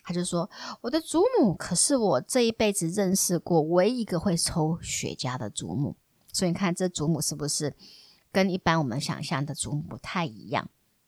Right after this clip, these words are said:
那小男孩呢，他每天最期待的就是听祖母讲女巫的故事。那为了保护他的孙子不会掉入女巫的陷阱，因为在 grandmama 的说辞下，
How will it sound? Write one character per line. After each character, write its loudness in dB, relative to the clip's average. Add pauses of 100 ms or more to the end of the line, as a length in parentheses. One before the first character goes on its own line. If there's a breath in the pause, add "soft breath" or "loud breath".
(960 loud breath)
那 6
小 6
男 8
孩 4
呢， 6 (300 soft breath)
他 0
每 6
天 4
最 2
期 -2
待 -2
的 -2
就 -2
是 -2
听 2
祖 -4
母 0
讲 -2 (120)
女 0
巫 0
的 2
故 -4
事。 -4 (1040 loud breath)
那 4
为 8
了 8 (360)
保 0
护 6
他 4
的 6
孙 2
子 -2
不 -2
会 2 (140)
掉 8
入 2
女 8
巫 4
的 4
陷 4
阱， -2
因 6
为 4 (500 loud breath)
在 4
grandmama 6
的 2
说 4
辞 -2
下， 2